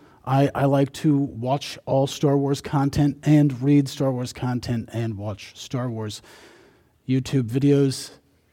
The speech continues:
fan theories," because we're telling people about who we are and the things that really get us going in life. Um, and that is just a funny example of what is happening in this passage today.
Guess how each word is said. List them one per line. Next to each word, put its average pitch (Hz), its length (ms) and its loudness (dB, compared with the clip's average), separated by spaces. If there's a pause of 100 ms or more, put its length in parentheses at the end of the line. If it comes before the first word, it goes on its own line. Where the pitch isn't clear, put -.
(420)
fan 156 340 8
theories," 139 400 6 (560)
because 196 720 12 (340)
we're 196 100 8
telling 208 340 8
people 208 240 8
about 170 300 10
who 208 200 6
we 190 180 10
are 151 260 10
and 190 340 2 (100)
the 247 80 4
things 247 380 6
that 202 80 6
really 196 340 10
get 180 220 8
us 180 120 6
going 156 380 10
in 120 140 4
life. 85 340 -10 (840)
Um, 156 500 8
and 165 180 4
that 196 280 4
is 147 380 4 (460)
just 156 380 2 (260)
a 151 80 -4
funny 190 320 10
example 139 520 4
of 127 200 -4
what 143 180 2
is 143 140 -2
happening 123 400 0
in 107 160 -2
this 107 160 -2
passage 101 560 -6
today. 90 440 -6